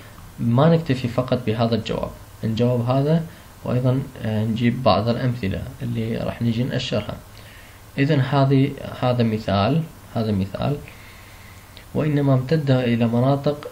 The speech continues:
إذن هنا يقول لنا إنه التوطن يعني كان محصور فقط في أحواض الأنهار. ليش؟ لأن بها مياه، فالآن ليس مح-، آه، يعني قاصراً أو، آه، فقط في أحواض الأنهار يكون توطن،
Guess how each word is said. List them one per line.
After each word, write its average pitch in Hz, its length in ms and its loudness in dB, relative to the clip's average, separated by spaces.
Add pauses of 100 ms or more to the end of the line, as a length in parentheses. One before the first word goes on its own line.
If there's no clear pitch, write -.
إذن 135 240 2
هنا 123 260 2
يقول 123 180 2
لنا 123 240 0
إنه 131 360 2
التوطن 135 800 0 (680)
يعني 117 380 -6
كان 139 180 2
محصور 135 320 0
فقط 147 320 -2
في 123 180 -4
أحواض 131 280 0
الأنهار. 117 440 0 (220)
ليش؟ 127 260 -2
لأن 110 360 -4
بها 120 340 2
مياه، 120 280 2 (680)
فالآن 120 600 2
ليس 151 340 2
مح-، 131 320 -2
آه، 110 600 -2
يعني 107 340 -4 (380)
قاصراً 120 600 2
أو، 110 120 -2 (800)
آه، 117 80 -2
فقط 131 380 -2
في 120 340 0
أحواض 123 320 0
الأنهار 113 400 0
يكون 110 260 -2
توطن، 104 440 -2